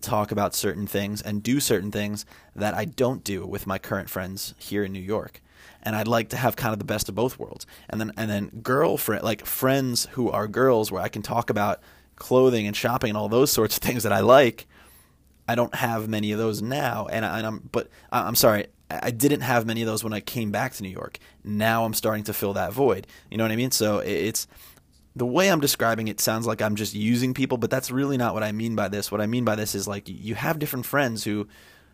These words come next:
make you feel certain ways, and it's important to, I think, hit all of those, um, markers, you know, check off all those boxes. You need to have your friend that you can talk about your feelings with.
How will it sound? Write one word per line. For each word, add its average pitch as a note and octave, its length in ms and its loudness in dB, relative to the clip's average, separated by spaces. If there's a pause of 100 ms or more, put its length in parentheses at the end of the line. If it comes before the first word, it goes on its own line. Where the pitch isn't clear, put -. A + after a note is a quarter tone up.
(300)
make C3+ 220 0
you C#3+ 80 -2
feel A#2+ 240 4
certain A2 340 0
ways, C3 380 0
and G#2+ 380 -2
it's - 200 -8
important A2+ 440 -2
to, G#2+ 100 0
I G#2+ 80 0
think, G#2 200 -4
hit - 240 -6
all A2 200 0
of G#2 100 -4
those, G2 460 -6 (460)
um, - 380 -12
markers, A2 480 -4
you E2 80 -10
know, G2+ 60 -10
check A2+ 320 2
off A2+ 180 0
all G2+ 120 0
those G#2 180 -8
boxes. A2 480 -6
You A2 60 -8
need C3+ 220 -4
to A#2+ 60 -6
have G#2+ 160 -4
your F#2+ 100 -6
friend G#2 220 -6
that - 80 -10
you G2+ 80 -10
can G#2 120 -12
talk G#2 240 -2
about - 160 -6
your G#2 80 -12
feelings G2+ 360 -8
with. - 160 -6